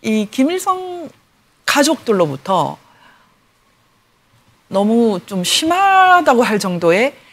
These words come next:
그런 신임과 특권을 누렸다라는 것이고요. 제가 가장 크게, 어, 걱정하고 의문을 던지는 것은 북한 외교관들은 기본적으로 자녀 중에 하나를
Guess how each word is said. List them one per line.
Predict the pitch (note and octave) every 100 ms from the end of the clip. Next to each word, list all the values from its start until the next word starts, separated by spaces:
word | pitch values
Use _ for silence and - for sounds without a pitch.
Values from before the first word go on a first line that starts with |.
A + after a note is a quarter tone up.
| _ _ _ _
그런 | F3+ F3
신임과 | E3+ - A#3 A#3 G3+ F#3 F3+ D3 -
특권을 | C4 - C#4+ B3 G#3
누렸다라는 | E3 D#3+ - C#3+ C#3+ C3+ - D#3+ D3+
것이고요. | D3 C#3 - D#3+ D3+ D3
제가 | F3+ G3
가장 | A3 A#3+ D4
크게, | C#4+ - G4 G4+ F#4+ E4+ - - -
어, | E3
걱정하고 | E3+ A3 A3 E4 D4+ B3+ F#3+ F#3 E3
의문을 | A3+ A#3
던지는 | F#3+ F3 E3 D#3+
것은 | C#3+ C#3 D#3+ D#3+ D3+ C3+ - - _ _
북한 | - C#4 F#4+ F#4
외교관들은 | E3+ G#3+ A3 F3+ E3 E3 D#3
기본적으로 | G#3 A3 A#3+ G#3 E3+ F3+ C4 - _ _ _ _ _ _
자녀 | - A#3+ C#4+
중에 | C#4+ B3+
하나를 | C#4 F4 F4 E4 D#4 D#4